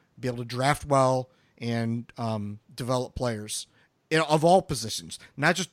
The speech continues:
drafting a bunch of short guys that play the same position, but drafting throughout the organization, drafting, you know, maybe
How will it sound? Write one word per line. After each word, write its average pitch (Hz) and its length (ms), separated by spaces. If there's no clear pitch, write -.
drafting 160 320
a 135 60
bunch 139 260
of 131 60
short 156 260
guys 117 320
that - 80
play 135 180
the 117 80
same 123 220
position, 113 480
but 123 160
drafting 135 460
throughout 143 320
the 139 80
organization, 113 680
drafting, 135 420
you 170 120
know, 135 200
maybe 165 300